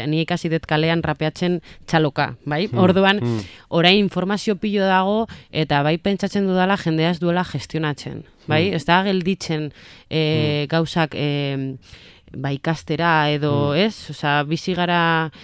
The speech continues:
Speaker 1: osea, zu egiten duzu kanta bat superpolita dela,
Speaker 2: Hmm.
Speaker 1: super ondo
Speaker 2: Hmm.
Speaker 1: eginda eta
Speaker 2: Hmm.
Speaker 1: holan,
Speaker 2: Hmm.
Speaker 1: baina bideoklip bat ez badaukazu, jendea ez
Speaker 2: Hmm.
Speaker 1: du entzuten.
Speaker 2: Hmm.
Speaker 1: Osea,
Speaker 2: Hmm.
Speaker 1: jendea bakarrik
Speaker 2: Hmm.
Speaker 1: ikusi nahi
Speaker 2: Hmm.
Speaker 1: du nola
Speaker 2: Hmm.
Speaker 1: mugitzen zaren,
Speaker 2: Hmm.
Speaker 1: nor zaren,
Speaker 2: Hmm.
Speaker 1: ez, salse hori.
Speaker 2: Hmm.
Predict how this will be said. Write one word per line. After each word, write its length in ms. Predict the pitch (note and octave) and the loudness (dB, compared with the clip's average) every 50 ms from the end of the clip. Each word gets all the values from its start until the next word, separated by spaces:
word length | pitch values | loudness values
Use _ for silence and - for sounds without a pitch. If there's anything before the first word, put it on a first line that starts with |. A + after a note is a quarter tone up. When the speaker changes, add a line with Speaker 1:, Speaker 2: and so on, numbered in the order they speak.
| - - - - | -20 -20 -20 -16
Speaker 1:
osea, 220 | - - E3 D#3+ D#3+ | -6 -4 -2 -2 -2
zu 180 | - - G#3 G3+ | -2 -2 -2 -2
egiten 260 | G3+ G#3+ E3+ G3 G3 | -2 -2 0 0 0
duzu 220 | F#3+ F#3 - F#3+ - | -2 -2 -4 -4 -2
kanta 260 | F#3 F#3 F3+ E3 E3 | 0 0 2 2 0
bat 160 | D3+ C#3 - | 0 0 -2
superpolita 840 | - - - D#3 B2+ E3 E3 D3 - - - G#3 G#3 G#3 F3+ - F3+ F3+ | -4 -8 -8 -4 -2 -2 -4 -4 -6 -6 -4 -2 -2 -2 -2 -2 -2 0
dela, 220 | F3+ F3+ F3+ F3+ | 0 0 -2 -2
Speaker 2:
Hmm. 80 | F3 A#2 | -2 0
Speaker 1:
super 360 | - F3+ D#3 - E3 E3 - - | 0 0 0 2 2 0 0 0
ondo 280 | - F3+ G3 G3+ G3 F#3 | -2 -2 -2 0 0 2
Speaker 2:
Hmm. 40 | |
Speaker 1:
eginda 340 | F3+ F3+ F#3 F#3+ F#3+ F3+ F3 F3+ | 2 2 2 2 2 2 0 2
eta 180 | E3 E3+ E3 | 2 2 2
Speaker 2:
Hmm. 60 | F3 | 4
Speaker 1:
holan, 320 | F#3+ G#3 A3+ A#3+ C4 C#4 - - - | 4 4 2 2 0 -2 -4 -8 -8
Speaker 2:
Hmm. 160 | A#2+ A2+ G#2+ | -8 -6 -2
Speaker 1:
baina 240 | - E3 E3 E3+ E3 | 0 0 2 2 2
bideoklip 400 | D#3+ F#3+ G3+ A#3+ - - A3 F3 | 0 0 -2 -2 -2 -2 -4 -4
bat 340 | - F#3+ G3 F#3+ F3 E3 - | -2 -2 0 0 -2 -2 -4
ez 120 | F3+ D#3+ - | -8 -6 -2
badaukazu, 640 | F#3+ G3+ G#3+ A3 G#3+ - G#3+ F#3+ - - B3+ C#4 - D3 | 0 0 0 0 0 -2 -4 -4 -4 -6 -8 -8 -8 -6
jendea 220 | - D#3+ - G3+ A3 | -4 -2 0 0 -2
ez 80 | F#3+ | -2
Speaker 2:
Hmm. 60 | G3+ A3 | -2 -4
Speaker 1:
du 20 | |
entzuten. 460 | A3 - - - - G3+ D#3 C#3+ C3+ - | -4 -4 -6 -8 -8 -6 -6 -8 -8 -6
Speaker 2:
Hmm. 180 | B2 B2 A#2+ A2 | -6 -6 -4 -6
Speaker 1:
Osea, 220 | - - F3+ E3+ D#3+ | -4 2 2 2 4
Speaker 2:
Hmm. 60 | - | 4
Speaker 1:
jendea 260 | F#3 F3+ F#3+ G3+ A3+ | 2 2 4 4 4
bakarrik 340 | A#3+ A#3 A3 A3+ A3+ A3+ A#3 - | 4 4 4 2 2 2 0 0
Speaker 2:
Hmm. 20 | |
Speaker 1:
ikusi 260 | F#3+ - A3 G3 - A3 | -2 -2 -4 -2 -2 -2
nahi 160 | G#3+ G3+ A3 | 0 0 0
Speaker 2:
Hmm. 40 | G3 | 0
Speaker 1:
du 120 | A3+ B3 A#3 - - - - - | 0 -2 -2 -4 -10 -16 -8 -4
nola 180 | F3 F#3+ G#3 | -2 0 0
Speaker 2:
Hmm. 80 | G#3 G3+ | 0 2
Speaker 1:
mugitzen 320 | B2 G3+ G#3 - - G#3 G3 | 2 0 0 0 0 -2 -2
zaren, 380 | - G#3 F#3+ G3 G3+ G3 G3+ F#3+ E3+ | 0 0 0 2 2 0 0 -2 -4
Speaker 2:
Hmm. 120 | A#2+ - | -2 -2
Speaker 1:
nor 140 | G3 F#3+ G3 | -2 -2 -2
zaren, 480 | - - A3 G#3 G3 G3 G3 G3 G#3 G3+ - - | -2 0 0 0 2 2 2 2 0 -2 -4 -4
Speaker 2:
Hmm. 200 | B2 A#2+ A2+ G#2+ G#2 | -4 -2 -2 -2 -2
Speaker 1:
ez, 160 | F3+ G#3+ - | -2 -2 0
salse 440 | - F3+ D#3+ D#3 - - G3 F#3 D#3 | 0 0 0 0 0 -2 0 2 2
hori. 240 | C3+ B2 B2 A#2 - - | 2 0 -2 -6 -10 -8
Speaker 2:
Hmm. 200 | - A#2+ A2+ G#2 | -6 -4 -4 -4